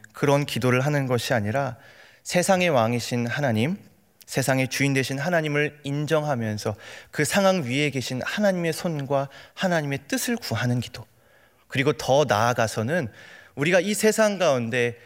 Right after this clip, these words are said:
하나님의 형상대로 하나님의 손과 발이 되어 살아가겠다라고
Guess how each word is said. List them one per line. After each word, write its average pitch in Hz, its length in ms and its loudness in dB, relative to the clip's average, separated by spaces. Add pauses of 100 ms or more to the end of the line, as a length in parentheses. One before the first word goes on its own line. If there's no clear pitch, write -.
(140)
하나님의 180 580 0
형상대로 135 760 -4 (480)
하나님의 143 440 2
손과 170 680 0
발이 117 280 -2
되어 123 340 0 (260)
살아가겠다라고 143 1400 -2